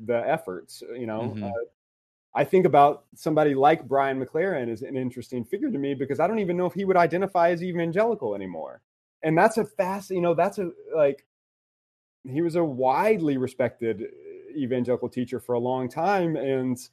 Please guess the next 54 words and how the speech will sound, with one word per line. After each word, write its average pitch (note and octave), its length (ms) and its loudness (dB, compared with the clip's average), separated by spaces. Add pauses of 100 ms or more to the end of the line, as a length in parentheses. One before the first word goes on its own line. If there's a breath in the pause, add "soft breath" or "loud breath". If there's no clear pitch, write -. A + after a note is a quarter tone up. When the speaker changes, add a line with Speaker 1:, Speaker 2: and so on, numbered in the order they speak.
(400)
Speaker 1:
he C#3 400 2 (320)
got C#3 180 8
in G3 100 2
trouble F#3+ 500 2
a F2+ 40 -2
lot F#2 400 -2 (220)
for D3 300 2
suggesting E3+ 640 -2
alternative D#3+ 500 -4
interpretations C#3 920 -4
of A#2+ 260 -2 (320 soft breath)
ways C3 380 2
Speaker 2:
Right. A2 140 4
Speaker 1:
of - 200 0
being C3 280 2
the B2 80 0
church B2+ 440 -4
and A#2+ 220 -4
being A#2+ 260 -2
Christian. F#3+ 640 0 (320)
And D#3 380 -2 (120)
yeah, G#3 300 -2
I F2+ 140 -2
don't D3 180 0
know. F3+ 280 4
I B2 160 6
haven't D3 220 0
talked D#3+ 280 2
to, E3 80 0
I've, D3 280 6
I've D#3 200 4
met E3+ 240 2
Brian D3+ 260 4
McLaren D3 540 0
once C#3+ 260 -2
or C#3+ 60 -8
twice, C#3 320 2
but - 120 -4
I C3+ 40 4
haven't C#3 180 0
talked D3 240 0
to C#3 200 -2
him C3+ 140 -2
in C3 80 -4
many C3+ 200 -2
years. D#3 320 2
I B2+ 60 2
would C3+ 120 0
be D3 100 -6
curious, - 540 -6
you A2+ 60 -12
know, A2 180 -6
if, A#2+ 260 -4
if, B2 180 -6